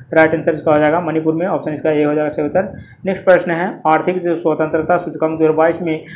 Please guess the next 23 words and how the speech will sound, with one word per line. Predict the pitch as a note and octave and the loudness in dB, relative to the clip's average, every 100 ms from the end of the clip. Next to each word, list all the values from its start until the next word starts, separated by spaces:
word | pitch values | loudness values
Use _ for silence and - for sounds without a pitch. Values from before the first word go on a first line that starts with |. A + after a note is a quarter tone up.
| - - | -4 -2
प्रथम | F3 G3 E3+ | 0 0 -2
स्थान | E3+ D#3+ | -2 -4
सिंगापुर | F3 E3 E3+ D#3+ | -2 0 2 0
को | E3 | 0
मिला | D#3 D#3 | 2 2
है, | D#3+ F#3 - - - - | 0 -4 -10 -20 -12 0
इसमें | F#3 F#3 E3 | 0 2 -2
भारत | C#3 D#3+ E3+ E3 | 0 2 2 4
का | D#3+ | 2
स्थान | D#3+ D#3+ D#3+ | 2 -2 0
क्या | D#3 | 0
है? | D3 D3 D3 - _ - | 2 -4 -8 -18 _ 0
right | D#3+ D#3+ | 2 2
answer | D#3+ E3 | 0 -2
इसका | D#3+ D#3 | 2 0
हो | |
जाएगा, | D3+ D#3+ G3+ - - - _ _ - - - - D3+ | 2 0 -2 -8 -20 -20 _ _ -20 -20 -20 -12 0
भारत | D#3 E3+ | 2 4
का | D#3+ | 2
स्थान | D#3+ E3 | 2 0
जो | D#3+ | 0
हो | D3+ | 2
जाएगा | D3+ D#3+ G3+ | 2 2 -2